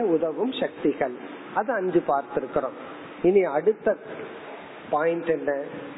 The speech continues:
இந்த கர்மேந்திரியங்கள் எங்கிருந்து உற்பத்தி ஆகின்றன? இப்ப இந்த கான்டெக்ஸ்ட் மறந்துடக்கூடாது. நம்ம இப்ப எந்த இடத்துல இருக்கிறோம்? முதல்ல சிருஷ்டிக்கு வந்துள்ளோம். வி-, ஆவரண சக்தி,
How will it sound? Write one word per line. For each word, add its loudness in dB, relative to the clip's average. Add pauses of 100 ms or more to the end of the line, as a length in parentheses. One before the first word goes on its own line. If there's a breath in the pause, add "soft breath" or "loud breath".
இந்த 6 (140)
கர்மேந்திரியங்கள் 4 (420)
எங்கிருந்து 8
உற்பத்தி 2
ஆகின்றன? 2 (920)
இப்ப 0
இந்த -2
கான்டெக்ஸ்ட் 0
மறந்துடக்கூடாது. 2 (560)
நம்ம 4
இப்ப 2
எந்த 0
இடத்துல 4
இருக்கிறோம்? 0 (520)
முதல்ல 2 (100)
சிருஷ்டிக்கு 2
வந்துள்ளோம். 2 (120)
வி-, -2 (180)
ஆவரண 4 (120)
சக்தி, 2